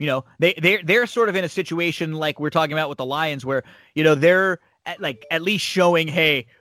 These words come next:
we're playing better for this guy that wasn't the other guy." <laughs> You know, you know, like, that, that's kind of what, where they're at right now. So, um, yeah, no, not a real,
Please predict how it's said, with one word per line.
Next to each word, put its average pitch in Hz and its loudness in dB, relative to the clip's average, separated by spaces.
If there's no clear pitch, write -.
we're 170 0
playing 226 0
better 185 2
for 175 0
this 165 -6
guy 170 0
that 156 -4
wasn't 156 -4
the 156 -2
other 147 -2
guy." 113 -10
<laughs> - -20
You 156 -6
know, - -2
you 196 -2
know, 185 -2
like, 160 -4
that, 196 -6
that's 180 -4
kind 165 -4
of 151 -8
what, 151 -4
where 147 -4
they're 147 -2
at 131 -4
right 123 -6
now. 127 -6
So, 117 -6
um, 123 -4
yeah, 165 -2
no, 175 0
not 226 0
a 190 0
real, 175 -4